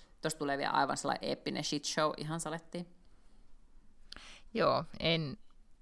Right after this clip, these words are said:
Speaker 2: en halua ajatella sitä. Haluan vaan ajatella, että, että <laughs>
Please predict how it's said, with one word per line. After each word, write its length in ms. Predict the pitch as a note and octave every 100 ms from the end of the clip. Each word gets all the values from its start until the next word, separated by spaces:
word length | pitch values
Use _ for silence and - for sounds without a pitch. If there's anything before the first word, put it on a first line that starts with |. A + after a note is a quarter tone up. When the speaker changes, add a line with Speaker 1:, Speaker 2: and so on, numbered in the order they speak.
| - - - - - - -
Speaker 2:
en 140 | F#3+
halua 260 | G3 F#3+ E3
ajatella 340 | C3+ E3 D3+
sitä. 320 | - - - D3+
Haluan 360 | F#3+ G3+ F#3
vaan 160 | F3 E3
ajatella, 520 | C#3+ C#3 - A#2+ B2+
että, 280 | C#3 - C#3+ - - -
että 220 | E3+ D#3 - - -
<laughs> 220 | - -